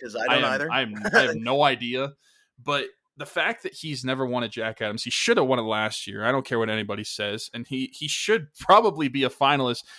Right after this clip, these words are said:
Speaker 2: going into this year. I, it, it doesn't matter how soon he gets players like Rust and Sid back. And we know Gino's gonna be out for a while. But the fact that he's never even been nominated for the award is completely ridiculous. You sh-,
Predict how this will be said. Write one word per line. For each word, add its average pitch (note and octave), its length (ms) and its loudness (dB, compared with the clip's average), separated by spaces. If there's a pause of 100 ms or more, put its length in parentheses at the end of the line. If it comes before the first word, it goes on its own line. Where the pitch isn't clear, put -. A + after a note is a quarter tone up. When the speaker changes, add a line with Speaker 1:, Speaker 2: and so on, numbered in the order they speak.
Speaker 2:
going D3+ 220 6
into B2+ 200 0
this C#3+ 280 0
year. G#2+ 260 -4
I, B2+ 100 2
it, B2+ 200 0
it C3 140 0
doesn't D3 260 -2
matter C3+ 220 2
how C3+ 240 0
soon B2+ 320 -4
he A#2+ 120 -4
gets A2+ 320 -4
players A2 480 -2
like G#2+ 180 0 (100)
Rust G#2 420 -4
and G#2 240 -12
Sid G#2+ 380 -6
back. G#2 260 0
And A2 100 -6
we A2 60 -2
know B2 180 0
Gino's A#2 320 -6
gonna A2 120 -10
be G#2 100 -2
out A#2+ 180 -2
for G#2 80 -8
a G2 80 -6
while. G#2+ 380 2 (400)
But C3+ 140 -2
the C#3 80 -8
fact G3 300 2
that C3+ 100 -8
he's B2 200 -8
never B2+ 220 -2
even A#2+ 240 -2
been G2+ 200 -8
nominated A#2 540 -2
for A#2+ 200 -2
the A#2+ 100 -2
award A2+ 380 -4 (360)
is B2+ 200 0
completely C#3+ 580 0
ridiculous. G#2 720 -6
You B2 80 -6
sh-, - 280 -4